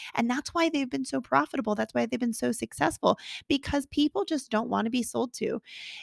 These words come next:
And this is usually because it's been done the wrong way. And it just feels awkward when, y-, like, oftentimes it feels like somebody is trying to manipulate you.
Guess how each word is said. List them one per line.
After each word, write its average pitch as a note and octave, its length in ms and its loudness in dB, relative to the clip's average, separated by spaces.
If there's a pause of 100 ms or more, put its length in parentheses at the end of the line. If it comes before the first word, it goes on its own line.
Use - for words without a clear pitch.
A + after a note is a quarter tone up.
(120)
And C4+ 480 6
this C#4+ 280 -2
is F#4+ 160 -4
usually C#4+ 320 -2
because B3+ 260 -2
it's B3 120 -12
been A3+ 220 0
done G3+ 180 2
the F#3+ 100 2
wrong F3+ 320 2
way. D3+ 340 2 (400)
And A#3 100 10
it A3 120 2
just A#3+ 160 -2
feels B3+ 260 4 (120)
awkward F#3 500 0
when, G#3+ 260 4 (140)
y-, G#3 120 -6 (120)
like, G#3+ 260 4 (300)
oftentimes A#3+ 580 4
it A3+ 200 -4
feels G#3+ 260 2
like G#3+ 180 4
somebody G#3+ 420 0
is G#3 140 -2
trying G3+ 400 0
to - 140 -8
manipulate F3 640 0
you. - 260 2